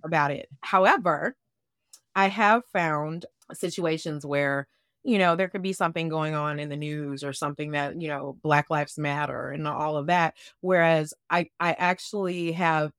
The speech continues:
had to tell people when they start talking, even people that I've been with, when they start speaking and they're not just sounding like someone who's pro-Black, but they're almost sounding anti-white.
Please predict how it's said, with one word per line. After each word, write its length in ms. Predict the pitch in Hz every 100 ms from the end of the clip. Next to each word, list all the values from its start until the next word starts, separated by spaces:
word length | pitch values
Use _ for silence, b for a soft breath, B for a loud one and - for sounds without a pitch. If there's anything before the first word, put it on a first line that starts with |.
| -
had 340 | 165 160 165
to 120 | -
tell 400 | 151 - 185 180
people 600 | 175 175 156 151 135 160 _ _ _
when 140 | 180 180
they 120 | 160
start 380 | - 170 160 - _ _
talking, 500 | - 156 202 220 302 - _ _ _ _ -
even 220 | 214 269
people 240 | 294 269 240
that 100 | 196
I've 160 | 175 170
been 180 | 190
with, 220 | 180 156 - b b
when 100 | 190
they 100 | 180
start 300 | 175 185 170
speaking 540 | - - 214 196 175 -
and 120 | 175
they're 80 | 180
not 260 | 208 208
just 360 | 175 180 170 - _ _ _
sounding 720 | - 202 170 175 170 165 165 -
like 240 | 165 156
someone 260 | - 165 160
who's 180 | 170 -
pro-Black, 760 | - 175 156 151 156 156 156
but 120 | 156
they're 160 | 160 -
almost 320 | 160 165 156
sounding 380 | 160 156 147 151
anti-white. 960 | 156 156 151 147 147 143 139 165 226 -